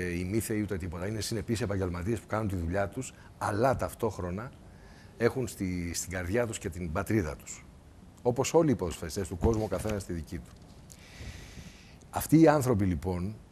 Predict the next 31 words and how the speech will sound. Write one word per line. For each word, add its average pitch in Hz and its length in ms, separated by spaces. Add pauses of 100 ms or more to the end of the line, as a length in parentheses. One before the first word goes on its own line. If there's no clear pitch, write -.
(100)
έκαναν 127 440
αυτό 117 280
που 107 140
συνόψισε 98 720
έξοχα 113 640 (260)
αυτός 101 440
ο, 110 60 (1300)
ο - 80
Πορτογάλος, 98 640
τον 95 100
οποίον 104 300
εγώ 98 240 (200)
παλιότερα 90 640
ως 90 140
προπονητή 98 380
δεν 117 140
τον, 101 220
δεν 123 120
μου 120 80
άρεσε 87 220
και 80 100
πολύ, 80 260
αλλά 131 140
τέλος 143 200
πάντων, 101 320 (1080)
ο 85 80
Φιντανίδης 98 440
ξέρει. 82 440 (1900)
Αυτός 135 280
ο 139 60
άνθρωπος 131 520